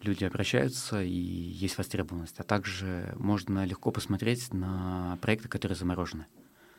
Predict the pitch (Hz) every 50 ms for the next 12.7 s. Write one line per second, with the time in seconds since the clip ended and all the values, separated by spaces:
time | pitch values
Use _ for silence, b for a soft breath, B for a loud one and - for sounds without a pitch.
0 | b b b b b b _ - - 82 - - 98 95 92 - - 95 - -
1 | - 90 90 87 - - - 107 98 - 87 - - - - - 123 120 131 120
2 | 123 123 - - - - 92 - - 87 90 87 85 - 101 87 95 98 95 87
3 | 87 87 82 82 85 82 78 - - - - _ b b b b b b b b
4 | b b b b 101 87 80 82 85 85 95 98 92 - - - - - 87 -
5 | - - 92 90 - - - - - 98 85 - - 113 127 135 139 135 131 135
6 | - - - 120 87 90 92 92 92 92 92 - - 113 - - - 95 95 -
7 | - 98 - 98 95 92 - - - - - 92 90 85 87 92 92 92 117 127
8 | 120 110 107 101 - - - 98 95 - - - - - 92 85 - - - 87
9 | 98 95 87 92 95 85 - 90 - - - 87 82 80 - - b b b b
10 | b b b b b b b b b b b - 90 - - - - - 104 -
11 | - 95 - - 98 101 - - - - - - 92 87 85 87 90 98 104 113
12 | 113 - - 95 - 95 92 90 95 95 85 92 87